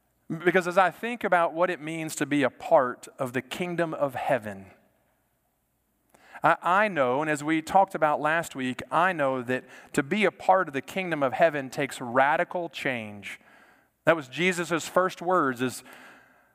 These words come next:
"Repent, the kingdom of heaven is at hand." I-, if we want to be a part of the kingdom of heaven, radical change has to take place. We have to walk away from our old way of life. Even as Sarah shared in her testimony this morning,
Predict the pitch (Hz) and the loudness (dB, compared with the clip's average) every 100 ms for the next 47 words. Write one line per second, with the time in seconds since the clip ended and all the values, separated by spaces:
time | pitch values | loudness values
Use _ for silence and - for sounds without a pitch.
0 | _ - 147 - 220 160 - - 147 190 | _ 2 2 4 0 0 -6 -10 -4 -2
1 | 196 185 170 147 190 180 170 151 151 185 | -2 0 0 4 2 2 -4 -4 -2 0
2 | 196 127 104 101 - _ _ _ _ - | 0 -2 -4 -10 -20 _ _ _ _ 0
3 | 165 175 180 175 240 226 190 185 - - | 0 2 0 2 2 2 4 0 0 4
4 | 233 185 156 156 202 185 165 156 190 165 | 4 4 -2 -6 -4 0 0 2 2 2
5 | 139 170 196 220 175 - 208 202 170 - | 2 4 4 -2 -6 -6 -4 -4 -4 0
6 | 208 196 175 - 160 - 196 151 175 165 | 0 0 -6 -6 -4 0 0 0 -2 2
7 | 214 202 165 143 - - - 147 196 208 | 2 0 -4 -8 -12 -20 -2 6 8 8
8 | 175 180 202 190 160 151 180 202 185 156 | 2 0 0 0 2 2 4 0 2 2
9 | 139 127 120 110 104 - - _ _ _ | 2 4 2 2 -4 -18 -20 _ _ _
10 | _ _ 170 196 185 - - 208 214 160 | _ _ 0 4 2 0 -2 2 4 2
11 | - 202 185 175 160 214 208 175 151 139 | 2 0 2 0 2 0 0 -2 -2 -2
12 | 135 160 151 135 | -4 0 0 0